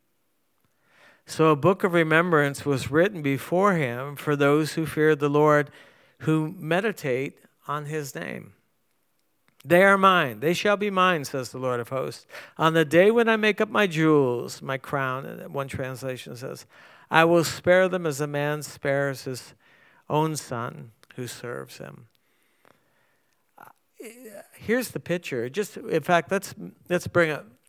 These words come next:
fast forward. Picture Penn Yan tonight. How many people do you think are in Penn Yan tonight, sitting around with their Bibles and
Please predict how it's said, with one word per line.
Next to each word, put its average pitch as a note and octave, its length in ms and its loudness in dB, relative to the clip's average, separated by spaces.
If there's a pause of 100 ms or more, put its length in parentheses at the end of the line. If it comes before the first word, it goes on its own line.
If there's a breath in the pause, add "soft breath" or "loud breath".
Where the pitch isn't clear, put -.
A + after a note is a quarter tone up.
(140)
fast D3 320 0
forward. C3+ 320 -2 (320 soft breath)
Picture F#3+ 340 -6
Penn D#3+ 320 -8
Yan C3 340 -8
tonight. G#2 500 -16 (3000)
How - 160 -8
many D#4 200 -10
people F#3 400 -10
do A#2+ 80 -8
you B2+ 120 -6
think C3+ 340 -12
are A#2+ 160 -6
in A#2 100 -10
Penn C#3+ 280 -12
Yan B2 260 -12
tonight, B2 520 -12 (720)
sitting D3 420 -8
around B2+ 760 -6
with B2 160 -16
their B2+ 160 -10
Bibles A#2+ 720 -8
and B1+ 180 -16